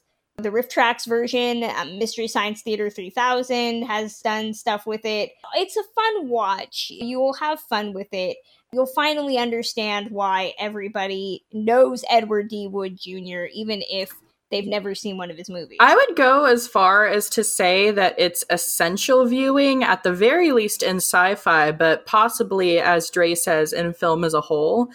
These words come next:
Speaker 2: And as Diana says, you have to watch a movie to figure out what not to do just as much as you have to watch the good movies. This is pretty essential viewing. It would be even wiser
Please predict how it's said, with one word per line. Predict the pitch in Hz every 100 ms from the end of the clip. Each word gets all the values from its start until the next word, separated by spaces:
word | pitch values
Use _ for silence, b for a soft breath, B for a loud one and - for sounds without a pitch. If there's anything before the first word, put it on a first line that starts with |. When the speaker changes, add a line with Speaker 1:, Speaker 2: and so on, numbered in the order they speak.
| B B B
Speaker 2:
And | 320
as | 370 -
Diana | 349 349 427 415
says, | 208 180
you | 175 233
have | 254 254 269
to | 302 262 240 208
watch | 208 214 233
a | 240
movie | 240 247 240
to | 220
figure | - 208 202
out | 190
what | 190 175
not | 214 440
to | -
do | 190 175
just | 180 196 -
as | 208
much | 202 - -
as | 202
you | 202 202
have | 196 196
to | 202
watch | 185 190 -
the | 233
good | 294 403
movies. | 233 175 165 185 - b b b
This | - 262 277
is | 247 220 196 - - _ _ _ 220
pretty | - 311 330 320
essential | 254 254 240 233 233
viewing. | 208 214 214 196 180 - -
It | 226
would | 254 220
be | 226 214
even | 226 220 214 196
wiser | 196 262 349 277 220 190 196 214